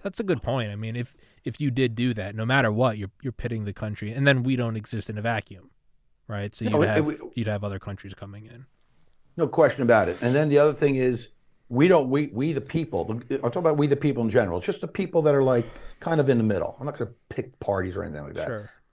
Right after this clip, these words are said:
Speaker 2: But, but, like, the, the, the, let's call it sixty, seventy percent of the United States people, they, we would never learn about the, how, how corrupt our court systems are without the elections being stolen twice.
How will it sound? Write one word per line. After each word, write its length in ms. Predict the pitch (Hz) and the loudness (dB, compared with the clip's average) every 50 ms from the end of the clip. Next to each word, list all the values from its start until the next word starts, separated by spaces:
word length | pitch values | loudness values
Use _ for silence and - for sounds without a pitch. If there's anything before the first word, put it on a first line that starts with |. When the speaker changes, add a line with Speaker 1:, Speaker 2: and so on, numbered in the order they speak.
| - - | -12 -10
Speaker 2:
But, 280 | 208 180 185 190 190 - | -4 0 0 0 0 0
but, 160 | 196 202 - | -2 2 4
like, 180 | 233 190 160 151 | 4 2 2 2
the, 200 | 175 170 175 - _ _ _ _ _ _ _ _ _ - - - | -2 -4 -6 -8 _ _ _ _ _ _ _ _ _ -20 -12 -8
the, 180 | 170 170 165 - | -6 -6 -6 -4
the, 240 | 156 156 160 156 160 - - _ _ _ _ _ _ _ _ _ _ - | -2 -2 -2 -2 -4 -8 -16 _ _ _ _ _ _ _ _ _ _ -2
let's 220 | 208 202 - - | -2 -2 -2 -4
call 320 | - - - 208 190 180 | -2 2 4 6 8 10
it 260 | 170 160 165 - - _ _ _ _ - - - - _ - | 8 8 8 4 -4 _ _ _ _ -20 -20 -20 -10 _ -2
sixty, 280 | 185 165 - - 165 | -2 0 0 2 0
seventy 360 | 147 - - 160 147 143 143 127 | 0 4 4 4 4 4 2 -2
percent 260 | 135 131 139 135 127 | 0 2 2 2 4
of 60 | 123 | 4
the 40 | 120 | 2
United 180 | 120 117 110 | 2 2 0
States 220 | 107 - 113 98 - - | -2 -4 -4 -6 -4 -4
people, 280 | - 110 98 - 76 | -4 -4 -2 -4 -2
they, 160 | 95 143 190 | 0 2 2
we 220 | 196 127 135 175 202 | 2 2 0 0 2
would 260 | 185 185 156 117 110 | 2 2 0 0 0
never 280 | 113 127 143 151 165 151 | 0 0 0 0 0 0
learn 260 | 135 131 127 123 120 | 0 0 0 0 0
about 240 | 110 107 113 104 - | -2 0 -2 -2 -2
the, 120 | - - _ _ _ - | -6 -12 _ _ _ -12
how, 400 | - - - 139 139 135 120 123 - - - | -8 -4 -2 0 0 -2 -4 -8 -14 -16 -12
how 320 | - - 143 143 127 - - _ _ _ _ | -8 -4 -4 -4 -4 -8 -14 _ _ _ _
corrupt 720 | - - - 123 117 117 131 127 101 - - - - - - _ _ _ _ _ _ _ _ _ _ _ - | -16 -10 -8 -6 -2 2 4 4 4 2 0 -6 -18 -20 -20 _ _ _ _ _ _ _ _ _ _ _ 2
our 420 | 120 117 113 113 113 110 113 113 113 113 - _ - | 4 6 6 6 4 4 2 -2 -6 -14 -16 _ -6
court 220 | - 160 165 160 | -2 -2 -2 -2
systems 300 | - 139 - - - 101 | -2 -6 -6 -6 -2 0
are 160 | 107 104 101 | 2 2 2
without 500 | 98 101 107 104 - - 120 117 113 110 | 2 0 0 -2 -2 0 2 2 2 2
the 80 | - 117 | 0 -2
elections 400 | 101 98 98 92 - - 104 92 | -2 0 -2 -2 -4 -6 -12 -10
being 220 | 90 110 92 87 | -10 -10 -10 -10
stolen 300 | - - 98 80 73 - | -10 -10 -10 -10 -10 -10
twice. 420 | - - - 67 - - - - | -10 -10 -10 -10 -10 -12 -16 -20